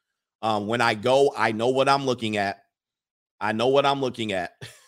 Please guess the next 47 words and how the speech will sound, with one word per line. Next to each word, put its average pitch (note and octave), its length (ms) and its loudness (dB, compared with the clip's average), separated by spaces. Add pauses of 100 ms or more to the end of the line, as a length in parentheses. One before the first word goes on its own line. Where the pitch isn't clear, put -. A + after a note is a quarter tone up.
<laughs> - 500 -16
I'm C#3+ 60 -4
like, C#3 240 -4
"Okay, A#2+ 280 -6
I A#2+ 100 0
know B2 160 -4
what C#3+ 140 0
it D3+ 100 -4
is." C3+ 280 -4 (300)
Uh, A2+ 340 0 (320)
I B2+ 100 0
tell D#3+ 180 0
you, B2+ 180 -4
I A2+ 100 -2
go C3+ 180 -2
to C#3 200 -4
a A#2 60 -2
high C3 160 -2
school C#3+ 500 -6 (160)
boys C3+ 360 0
J C#3 240 0
V D3+ 180 -6
game, D#3 440 -4
and B2+ 120 -4
it's A#2 140 -4
much C#3+ 300 -4
more D3 220 -6
speedier A2+ 640 -8 (320)
than B2+ 200 0
a A2+ 160 0
Division C3 540 -2 (160)
two B2+ 280 0
college A#2 360 2
basketball F#2 480 -4
game. D2 200 -18 (800)
You D3 140 -8
can D#3 140 -2
see D3+ 180 -4
the C#3+ 120 -4
disparity B2 580 2
immediately. F#2+ 540 -4
The F#2+ 100 -2
athleticism A#2 800 0
just G#2+ 180 -6
jumps A2 280 -4
at F#2 220 -6
you. D#2+ 80 -18